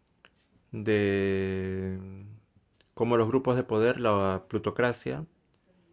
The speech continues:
hace sus negocios. Y el Estado participa con un canon minero, por decir, cuando, cuando no, no.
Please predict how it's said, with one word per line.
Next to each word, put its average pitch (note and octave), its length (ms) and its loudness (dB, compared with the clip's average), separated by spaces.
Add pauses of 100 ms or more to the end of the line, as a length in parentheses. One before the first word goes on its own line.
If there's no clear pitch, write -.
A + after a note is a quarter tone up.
(400)
hace A#2 340 0
sus A2 160 -4
negocios. G2+ 800 0 (1080)
Y C3 440 0
el A#2+ 100 2
Estado A#2 340 4
participa A#2+ 720 -2
con G2+ 140 -4
un F#2+ 560 -4
canon A2 400 2
minero, G#2+ 460 0
por F#2 220 -2
decir, F#2+ 520 -8 (1080)
cuando, F#2+ 1000 0 (1700)
cuando G2 360 4
no, A2+ 480 2 (160)
no. G2 560 0